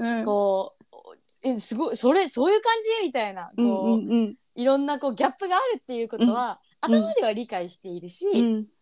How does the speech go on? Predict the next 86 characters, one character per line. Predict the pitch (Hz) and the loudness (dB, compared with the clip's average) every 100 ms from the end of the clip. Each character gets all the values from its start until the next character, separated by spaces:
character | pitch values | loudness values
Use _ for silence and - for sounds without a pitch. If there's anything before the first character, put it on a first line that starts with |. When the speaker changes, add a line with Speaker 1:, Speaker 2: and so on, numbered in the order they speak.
| _ | _
Speaker 2:
こ | 214 196 196 190 190 | 0 2 2 0 -2
う、 | |
会 | 220 208 | -6 -4
社 | 202 | -6
の | 196 | -2
カ | 233 | -2
ル | 214 | -2
チ | 185 | -4
ャ | |
ー | |
だ | 170 | -6
っ | 170 | -8
た | 185 | -8
り、 | 185 | -4
ル | 214 | -2
ー | |
ル | 190 | -2
だ | 175 | -6
っ | - | -8
た | 180 | -10
り | 170 | -8
み | |
た | 170 | -8
い | 160 | -8
な | 160 | -8
こ | 170 | -6
と | 202 | 2
も、 | 247 190 - - | 4 4 -2 -2
ど | 233 | 2
っ | 480 | 4
ち | 571 | 4
が | 262 | 4
良 | 254 339 | 4 4
い | 226 | 4
悪 | 202 262 | 4 2
い | 202 | -2
と | |
い | 196 190 | -4 -4
う | |
こ | 190 | -6
と | 220 | -8
で | 196 | -6
は | 185 | -8
な | 196 220 | -8 -10
く | |
っ | 196 _ | -10 _
て、 | 370 277 - - - - | -2 0 -2 -8 -16 -8
あ | |
の、 | 196 | -6
違 | - 269 285 285 277 | -2 4 6 6 4
う、 | - - | -4 -2
胃 | 262 | 2
が | 269 | 2
結 | - 294 - | 0 -6 -4
構 | 208 185 - | -2 -2 -4
一 | 247 220 | -8 -6
般 | 339 311 | -4 -2
的 | 330 240 | 2 2
な | 320 311 - _ _ _ | 2 -2 -10 _ _ _
企 | 311 247 | -2 4
業 | 247 254 | 4 4
と | 214 | 0
い | |
う | 202 | -4
も | 202 | -6
の | 185 | -10
と | 180 | -12
は | 170 220 | -4 0
あ | |
る | 226 220 | 2 2
っ | 220 | -2
て | - | -6
い | 196 196 | -2 -2
う | |
の | 254 | -2
は | |
認 | 220 226 | 0 -2
識 | 214 226 | -2 -6
し | - | -6
て | 226 | -4
る | 196 | -6
ん | |
で | 156 | -12
す | |
け | - - | -14 -10
ど、 | - - | -6 -6